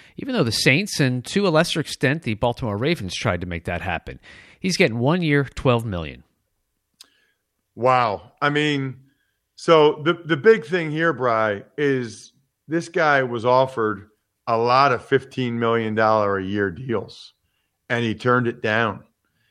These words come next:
Speaker 2: Now, he had his reasons. I think, you know, the rumor out there is that Jadeveon Clowney strongly dislikes training camp and didn't wanna go to training camp. I don't know if he dislikes it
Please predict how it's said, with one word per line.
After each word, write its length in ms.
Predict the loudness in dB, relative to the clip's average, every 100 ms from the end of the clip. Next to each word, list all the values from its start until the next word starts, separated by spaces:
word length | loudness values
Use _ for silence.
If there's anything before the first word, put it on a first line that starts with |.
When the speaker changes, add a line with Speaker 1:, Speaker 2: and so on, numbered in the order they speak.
| _ _ _ 0
Speaker 2:
Now, 420 | 4 4 4 2
he 180 | -2 0
had 280 | 2 2 2
his 200 | -2 -2
reasons. 720 | -2 -2 -4 -8 -10 -16 -20 _ _ _ _ _ _
I 200 | 0 0
think, 500 | 0 -2 -2 -4 -16 _ _ _ -4
you 100 | 2
know, 180 | 2
the 120 | 4 2
rumor 400 | 2 4 4 4
out 260 | 4 2
there 300 | 0 2 0
is 240 | -2 -2 2
that 420 | 4 2 -2 -6
Jadeveon 540 | 2 4 4 2 0
Clowney 600 | -2 0 2 0 -4 -6 _ _ _ _ _
strongly 840 | -18 -16 -2 4 6 6 4 2 2
dislikes 640 | 0 0 0 0 0 -6
training 380 | -8 -6 -6 -6
camp 340 | -6 -8 -10 _ _ _ _ _
and 280 | -2 -2 2
didn't 240 | 2 2
wanna 200 | 2 4
go 120 | 6 4
to 80 |
training 340 | 4 0 0 -2
camp. 380 | -2 -2 -4 -12 _ _ _ _
I 120 | 4 6
don't 140 | 8
know 120 | 8
if 100 | 6
he 100 | 2
dislikes 580 | 2 2 4 6 6 8
it 180 | 6